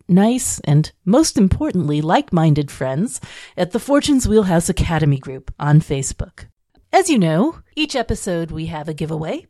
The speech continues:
Last week, our prize for the second half of our patron readings episode was a choice of one of Mel's decks. And our winner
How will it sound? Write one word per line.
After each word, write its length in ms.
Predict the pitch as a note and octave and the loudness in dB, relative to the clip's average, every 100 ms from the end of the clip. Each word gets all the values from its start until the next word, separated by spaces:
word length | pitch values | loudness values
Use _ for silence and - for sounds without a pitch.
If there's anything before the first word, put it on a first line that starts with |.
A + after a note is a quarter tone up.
| - | -2
Last 380 | A3 C#4+ - | 2 4 2
week, 340 | F3 D#3 - - | -6 -10 -14 -14
our 120 | - F3 | -6 -4
prize 440 | - D4+ D4+ D4 | -2 -2 -2 -4
for 120 | - | -6
the 120 | G3+ | -6
second 400 | F3+ - D#4 C#4+ | -4 -2 0 0
half 480 | A#3 A3 G3+ G#3 - - | 2 2 2 0 -8 -10
of 100 | F3 | -4
our 140 | E3+ | -4
patron 420 | E3 G#3 A#3 C#4 A3+ | -2 -4 -4 2 2
readings 340 | F3 E3 D#3 | 6 6 6
episode 540 | D3 D#3+ - D#3+ A#3+ - - - | 0 -10 -8 -8 -8 -10 -20 -10
was 140 | B3+ | -4
a 80 | D4+ | -2
choice 560 | - F4+ F4 - - - _ | 0 0 0 -2 -10 -14 _
of 160 | A3 G3 | -4 2
one 160 | F3 D#3+ | 4 2
of 100 | - | 0
Mel's 300 | D3+ D3+ - | -2 -4 -8
decks. 460 | - - - - - - _ _ _ | -16 -12 -12 -10 -12 -20 _ _ _
And 160 | E3 D#3+ | 2 4
our 120 | D#3 | 2
winner 460 | E3+ C#4 E4 E4+ | 2 2 2 0